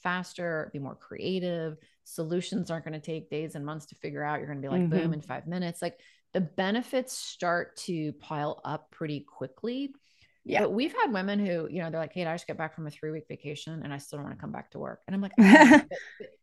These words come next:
Speaker 1: but that was three weeks after twenty years. Like, you gotta
Speaker 2: Right.
Speaker 1: give yourself <laughs> a little bit more
Speaker 2: Right.
Speaker 1: time."
Speaker 2: Give it a
Speaker 1: Like,
Speaker 2: minute. Right.
Speaker 1: you're not quite caught up yet. So it could take longer.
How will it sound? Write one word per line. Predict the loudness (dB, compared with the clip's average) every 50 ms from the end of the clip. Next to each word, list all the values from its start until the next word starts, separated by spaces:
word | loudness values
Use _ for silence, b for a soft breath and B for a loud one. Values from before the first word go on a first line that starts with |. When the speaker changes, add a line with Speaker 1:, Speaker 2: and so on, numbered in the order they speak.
| _ _
Speaker 1:
but | 0 2
that | 4 4
was | 4 2 -2
three | -2 -2 -2 0
weeks | 0 -2 -2 -4 -6
after | -6 -6 -8
twenty | -10 -8 -6 -6 -6 -6 -6
years. | -8 -8 -8 -12 -8 -4
Like, | -4 -2 2
you | 8 10
gotta | 12 12 12
Speaker 2:
Right. | 12 12 10
Speaker 1:
give | 8
yourself | 4 4 8 10 10 10 10 8
<laughs> | 6 6
a |
little | 6 6 4
bit | 4 4 2 4 10
more | 12 12
Speaker 2:
Right. | 12 12 12 12
Speaker 1:
time." | 10 10
Speaker 2:
Give | 10 10
it | 12 12
a | 12
Speaker 1:
Like, | 12 10 10
Speaker 2:
minute. | 10 8 6 4 2 4
Right. | 8 10 10 10 10 8 4 0 0
Speaker 1:
you're | 2 2 2 4
not | 4 4 4 4 2
quite | 0 -2 0 0 0 -2 -2 -2 -4 -4 -6 -6
caught | -4 -2 0 0 2 2 2
up | 2 0 0 -2 -2
yet. | -2 0 0 0 -2 -6 -6
So | 0 2 2 2 4
it | 2 0 0 2
could | 0 -2 -2 -2
take | -2 -2 -2 -2 -2 -2
longer. | -2 0 0 0 -2 -2 -2 -2 -2